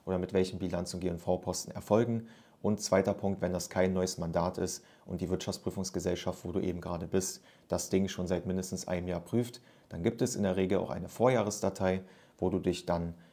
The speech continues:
ja, an den Prüfungshandlungen im letzten Jahr orientieren kannst. Welche Konten sind relevant für diesen Bereich? Was haben die Konten für Nummern?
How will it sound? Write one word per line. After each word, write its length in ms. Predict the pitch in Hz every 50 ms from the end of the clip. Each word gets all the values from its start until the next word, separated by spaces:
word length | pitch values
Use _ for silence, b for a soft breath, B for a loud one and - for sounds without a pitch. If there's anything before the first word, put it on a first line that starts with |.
| B B
ja, 160 | - 98 92 85
an 140 | - 90
den 120 | 92 87 -
Prüfungshandlungen 720 | - 117 107 - 101 - - 98 92 92 92 90 92 90
im 100 | 90 85
letzten 320 | 87 87 90 - - - 92
Jahr 180 | 90 90 78
orientieren 500 | - 82 87 85 85 - - 120 117 113
kannst. 340 | - 107 98 104 101 - -
Welche 220 | 101 110 110 -
Konten 340 | - - 107 107 117 - -
sind 320 | 101 92 101 98 92 - -
relevant 400 | 92 92 92 87 92 95 98 95
für 100 | - 90
diesen 240 | 87 92 85 92
Bereich? 480 | 85 92 85 87 85 87 87 - - - -
Was 200 | 95 92 - -
haben 200 | 92 90 92 87
die 280 | 92 90 87 87 90 - - _
Konten 320 | - 101 95 95 95 -
für 180 | - - 95 87
Nummern? 400 | 95 104 104 104 98 101 101